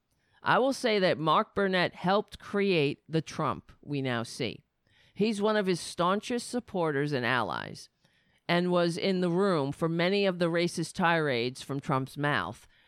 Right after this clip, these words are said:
that was recorded by the audio crew on that show." And this is why, um, this is me talking now, this is why we asked all during the campaign and throughout the years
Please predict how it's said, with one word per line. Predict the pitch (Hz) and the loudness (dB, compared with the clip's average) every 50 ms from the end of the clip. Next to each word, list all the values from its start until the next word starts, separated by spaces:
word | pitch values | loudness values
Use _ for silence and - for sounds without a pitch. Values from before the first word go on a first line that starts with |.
| _ | _
that | - 170 170 170 123 - | 0 2 2 2 0 -2
was | 175 170 165 165 151 151 | 0 0 0 0 0 -2
recorded | 160 165 147 - - - 233 247 247 180 135 98 101 - - - _ | -4 -4 -4 -4 -2 0 2 2 2 2 0 -2 -4 -6 -16 -4 _
by | 160 156 165 | 2 2 4
the | 170 180 | 4 4
audio | 196 220 247 240 214 175 139 139 | 4 2 4 4 4 4 4 2
crew | - - - 156 175 196 156 - - - - _ | 0 -2 -4 -2 0 0 0 -2 -4 -10 -6 _
on | - 190 196 196 190 180 | 2 2 2 2 2 2
that | 165 170 170 - | 2 2 0 -2
show." | - - - 226 196 127 104 - - _ _ _ _ _ _ _ _ | -4 -2 0 0 0 0 -2 -6 -12 _ _ _ _ _ _ _ _
And | - 185 220 220 | -2 -2 0 2
this | 269 330 320 - | 0 0 0 -2
is | 269 226 165 | -4 -2 -2
why, | 151 151 143 131 120 123 120 135 147 165 - | 0 2 2 2 2 0 -2 -4 -8 -10 -6
um, | - 156 160 165 160 - | -4 -2 -2 -2 -6 -8
this | - - 151 135 - | -6 -6 -6 -6 -6
is | 147 143 | -10 -6
me | 185 202 185 | -4 -4 -4
talking | 143 - 110 101 117 - 98 117 | -2 -2 -4 -4 -4 -8 -8 -8
now, | 123 123 - - - _ _ - | -8 -8 -8 -10 -16 _ _ 0
this | 175 226 269 - | 0 0 0 2
is | 269 240 202 190 | -2 -2 0 2
why | 175 160 156 175 170 170 165 160 165 - _ _ _ _ _ _ _ _ _ _ _ _ _ _ _ _ _ _ _ _ | 2 4 4 4 4 2 2 0 -2 -6 _ _ _ _ _ _ _ _ _ _ _ _ _ _ _ _ _ _ _ _
we | - 196 226 233 202 - _ _ _ _ - | -4 -2 -2 -2 -4 -8 _ _ _ _ -4
asked | - - 262 254 208 170 170 - - - - - - - _ | 0 2 2 4 2 0 0 -4 -8 -12 -14 -18 -20 -6 _
all | - 240 262 285 254 | 2 2 2 2 4
during | 247 262 262 262 247 | 2 2 2 2 0
the | 233 | -4
campaign | 208 - 240 226 214 214 - 220 220 208 202 175 147 120 123 127 - _ _ _ _ _ _ _ _ _ _ _ | -4 -2 -2 -2 -2 -2 0 0 0 2 2 0 0 -2 -4 -8 -12 _ _ _ _ _ _ _ _ _ _ _
and | - - 233 233 | -2 -2 -2 0
throughout | 240 233 226 220 208 208 - | 0 0 2 2 2 2 2
the | 196 | 0
years | 190 180 175 165 151 143 | 0 2 2 2 0 -2